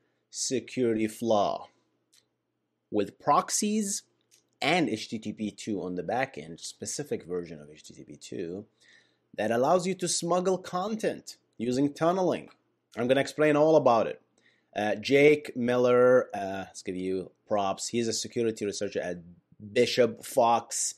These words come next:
It's a very detailed article. He, he actually went through, uh, uh, the details and, and, and explained everything with, with, uh,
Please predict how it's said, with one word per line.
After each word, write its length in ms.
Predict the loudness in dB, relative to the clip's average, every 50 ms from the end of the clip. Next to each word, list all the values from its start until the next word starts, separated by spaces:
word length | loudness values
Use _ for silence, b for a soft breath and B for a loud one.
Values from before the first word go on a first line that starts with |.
| b b b b b b b b b b b
It's 120 | 2 6
a 200 | 6 6 6 4 -2 _ _ _ -20 -20 _ _ _ -8 4
very 560 | 8 12 12 12 12 12 10 10 8 6 4
detailed 1200 | 2 -2 -8 -10 -4 0 2 4 4 4 4 2 0 -4 0 4 8 8 10 10 8 8 6 4 4
article. 440 | 4 4 4 4 2 -2 -4 -6 -6
He, 520 | -4 -2 0 2 2 2 2 0 -2 -4 b b b b b
he 160 | b 4 4
actually 400 | 4 4 2 -2 -2 -2 0 0
went 340 | 0 0 0 0 0 -2 -4
through, 520 | -8 -8 -4 0 2 2 2 2 2 0 b b b b b b b -4
uh, 340 | -2 -2 -2 -2 -2 -4 -6 -8 -12 _ _ _ _ _ _ _ _ _ _ -10
uh, 240 | -8 -6 -6 -6 -6 -8 -12 -14
the 200 | -14 -14 -14 -14 _ -2
details 720 | 0 0 0 0 0 4 6 6 8 8 6 4 2 0
and, 200 | -4 -10 -14 -18
and, 160 | -16 -16 -16 -14
and 220 | -14 -14 -16 -16
explained 560 | -14 -14 -14 -12 -10 -8 -6 -6 -6 -8 -10 _ _ -4
everything 680 | -4 -2 0 0 -2 -2 -2 -4 -4 -4 -2 -4 -4 -8
with, 180 | -10 -12 -14 -16
with, 300 | -18 -16 -14 -14 -14 -16 -16 -18
uh, 320 | -16 -16 -16 -16 -18 -20